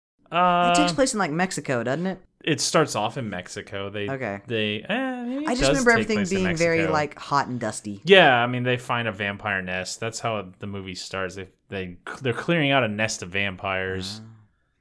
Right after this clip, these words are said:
Speaker 2: do vampires prefer hot, arid climates?
Speaker 1: They like it dark and where people don't fuck with them. <laughs>
Speaker 2: Then why not go to, like, the Arctic Circle or something?
Speaker 1: Oh,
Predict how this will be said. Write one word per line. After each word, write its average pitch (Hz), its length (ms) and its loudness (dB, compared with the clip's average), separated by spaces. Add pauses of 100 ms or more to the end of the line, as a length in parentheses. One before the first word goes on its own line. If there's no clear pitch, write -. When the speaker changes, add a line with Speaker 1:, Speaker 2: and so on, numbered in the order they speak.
(100)
Speaker 2:
do 175 120 -2
vampires 147 520 0
prefer 139 440 0
hot, 127 400 2 (200)
arid 120 420 -2
climates? 123 640 -6 (1040)
Speaker 1:
They 107 120 -4
like 104 240 -4
it 85 240 -10
dark 101 420 0
and 90 180 -8
where 92 120 -10
people 98 260 -12
don't 87 200 -12
fuck - 280 -6
with 104 140 -4
them. 113 300 0
<laughs> - 40 -16 (480)
Speaker 2:
Then 143 680 -2
why 139 180 2
not 143 300 -2
go 131 260 0
to, 131 180 -8
like, 120 300 -4
the 120 100 -2
Arctic 117 320 -6
Circle 120 460 -4
or 101 100 -6
something? 101 360 -8
Speaker 1:
Oh, 151 440 8